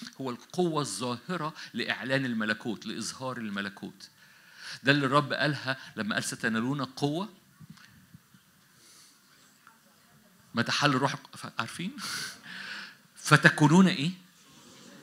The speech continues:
ليه؟ لأن دي قوة إيه؟ ظاهرة. قوة مستعلنة، قوة مش مختبئة، مش قوة داخلية، دي قوة بتؤدي إلى إظهار. فتنالون دينامس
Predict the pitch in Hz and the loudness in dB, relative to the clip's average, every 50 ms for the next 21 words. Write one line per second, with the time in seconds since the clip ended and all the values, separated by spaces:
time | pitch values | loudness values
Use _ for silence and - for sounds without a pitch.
0 | - - - - 107 120 131 131 135 131 131 131 127 127 127 - - - 175 165 | -20 -16 -10 -2 6 8 10 10 10 10 8 6 6 6 4 2 4 6 6 6
1 | 143 123 107 120 113 104 92 - - - - - - - - - - - - - | 6 6 4 2 2 2 2 -2 -10 -20 -20 -20 -20 -20 -20 -20 -20 -20 -20 -20
2 | - - - 104 107 143 131 - - 107 87 - - - - - - - - - | -20 -6 -2 4 4 4 4 4 0 -6 -8 -8 -10 -16 -18 -16 -16 -16 -12 0
3 | - 139 131 135 143 151 151 - - 98 123 135 147 143 - - 139 123 - 98 | 4 4 6 6 6 4 2 0 -2 2 4 6 6 6 6 4 4 4 4 4
4 | 117 120 110 95 87 - - - - - - 160 156 151 160 165 160 - - 123 | 4 4 4 2 -2 -6 -12 -16 -14 -2 2 4 4 6 6 4 2 0 0 2
5 | 139 - - 113 117 - - - - - 147 - - 92 - 113 123 - - - | 2 4 2 2 0 -2 -2 -2 2 4 2 2 2 -2 -4 -6 -6 -6 -8 -10
6 | - - 107 104 - - - - 151 143 131 123 120 120 - 104 104 113 117 - | -6 0 2 2 2 2 0 -2 -2 0 2 2 2 0 0 0 2 2 2 4
7 | - - - 120 110 127 143 147 151 175 185 185 - 104 104 104 - - - 170 | 2 -2 -2 0 2 2 2 2 0 -2 -6 -8 -8 -6 -6 -6 -6 0 2 4
8 | 180 165 151 151 143 123 120 - - 131 - - - 165 156 135 113 113 139 139 | 4 4 4 2 0 -2 -4 -4 -4 -6 -2 2 2 2 2 0 -4 -6 -6 -6
9 | - - 139 127 131 - - - 139 110 95 - - - 127 120 98 78 80 - | -6 -6 -4 -2 -2 -2 -4 -4 -2 -2 -2 -2 -4 -2 -2 -2 -2 -2 -6 -14
10 | - - - - - - - - - - - 123 101 87 82 - - - - 120 | -18 -18 -16 -16 -16 -16 -16 -12 -12 -4 0 0 0 0 0 -4 -12 -4 -2 0
11 | 107 107 110 110 120 131 127 120 117 113 - - - _ _ _ _ - - 95 | 2 2 2 4 4 2 2 2 -2 -4 -10 -18 -20 _ _ _ _ -20 -10 -2
12 | 98 120 117 110 107 107 110 131 180 208 - - - - | 2 2 4 4 4 2 2 0 -2 -2 -2 -4 -4 -6